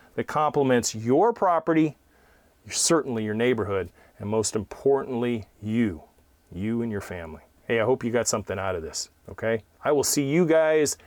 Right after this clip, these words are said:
next week. Please take a look at the website that's listed on the podcast here and also over on the YouTube channel, Yard Coach. And hey, if you want to learn a little bit more, a couple of products there that I offer up,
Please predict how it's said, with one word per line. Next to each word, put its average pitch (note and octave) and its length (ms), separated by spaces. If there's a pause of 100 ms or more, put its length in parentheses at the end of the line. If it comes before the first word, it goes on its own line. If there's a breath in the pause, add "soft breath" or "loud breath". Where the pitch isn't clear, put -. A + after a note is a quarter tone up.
(140 soft breath)
next B2+ 420
week. - 520 (200)
Please B2 500 (220)
take F3 140
a E3+ 40
look E3 140
at - 40
the D3 80
website D#3 560
that's - 380
listed C#3 360
on C3+ 200
the A#2+ 60
podcast C3+ 640
here C#3 280 (100)
and F2+ 180 (120)
also A2 680
over A2+ 460
on A2+ 260
the F2 120
YouTube B2+ 460
channel, C3 480
Yard A#2+ 280
Coach. - 420 (720 soft breath)
And G2 480 (480)
hey, D#3+ 240 (420)
if - 60
you A#2 80
want B2+ 140
to B2+ 40
learn C#3+ 180
a D3+ 40
little D#3 140
bit E3+ 140
more, F#3 300 (500 soft breath)
a - 140
couple C#3 220
of A#2 60
products B2+ 420
there G2+ 280
that F#2+ 140
I G2 100
offer G2 340
up, F2+ 160